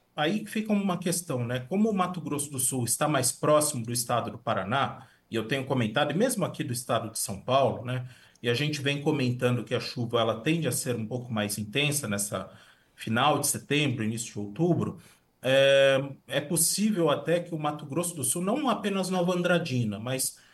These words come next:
é, aí nesse caso eu falaria principalmente do extremo sul, mas eventualmente outras áreas, ah, próximas da divisa com Paraná e São Paulo podem ter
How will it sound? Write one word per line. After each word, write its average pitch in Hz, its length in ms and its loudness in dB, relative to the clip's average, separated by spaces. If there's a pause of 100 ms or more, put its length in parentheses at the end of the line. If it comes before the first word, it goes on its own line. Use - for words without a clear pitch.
(380)
é, 107 200 -8
aí 202 200 2
nesse 247 320 0
caso 190 640 0
eu 160 180 0
falaria 165 640 0 (200)
principalmente 170 840 0
do 147 80 -6
extremo 156 400 0
sul, 202 260 0
mas 196 380 -2 (320)
eventualmente 185 880 0
outras 165 440 -2
áreas, 127 680 -2
ah, 117 600 0 (180)
próximas 151 540 2
da 127 100 0
divisa 123 380 -4
com 156 200 -2
Paraná 123 400 0
e 117 40 -4
São 120 220 -6
Paulo 160 360 0
podem 196 380 0
ter 175 380 -2